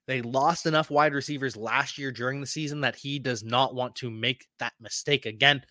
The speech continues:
and risk being wide receiver poor. And that is something that many teams around the N F L thought the same for their quarterbacks. And realistically,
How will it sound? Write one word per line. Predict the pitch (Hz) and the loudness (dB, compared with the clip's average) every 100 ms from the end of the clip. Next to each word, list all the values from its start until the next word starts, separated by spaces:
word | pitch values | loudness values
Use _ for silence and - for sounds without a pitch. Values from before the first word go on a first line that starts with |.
| _ _ _ - | _ _ _ -2
and | 156 147 127 | 2 2 6
risk | 156 - - | 6 4 -2
being | 139 127 107 | -4 -2 0
wide | 113 123 | 0 0
receiver | 110 - 127 110 - | -4 -8 -8 -8 4
poor. | 180 185 190 _ _ _ _ _ _ | 10 10 10 _ _ _ _ _ _
And | 180 202 190 | 0 4 8
that | 240 262 - _ _ _ | 10 10 4 _ _ _
is | 202 220 | 0 2
something | - 247 262 - 226 | 4 4 4 2 2
that | 214 180 | 2 0
many | 170 208 285 294 | 2 4 4 0
teams | - 233 247 214 | 0 0 0 0
around | 190 196 202 | 2 2 0
the | 190 | -2
N | 190 190 180 | -4 -4 -6
F | 180 175 | -8 -4
L | 196 196 | -2 -2
thought | 170 - 185 196 - _ _ | -4 -2 0 0 -2 _ _
the | - | -12
same | - - 185 165 95 _ _ _ _ _ _ _ | -8 -4 -2 -2 -6 _ _ _ _ _ _ _
for | - 139 | 0 2
their | 139 143 | 2 0
quarterbacks. | 143 139 139 101 - - - _ _ _ _ _ _ _ _ _ - | 0 0 0 -4 -8 -16 -16 _ _ _ _ _ _ _ _ _ 0
And | 185 208 151 _ _ _ - | 2 2 -4 _ _ _ -2
realistically, | 165 285 240 277 - - 139 120 | 2 4 4 4 0 0 -2 -2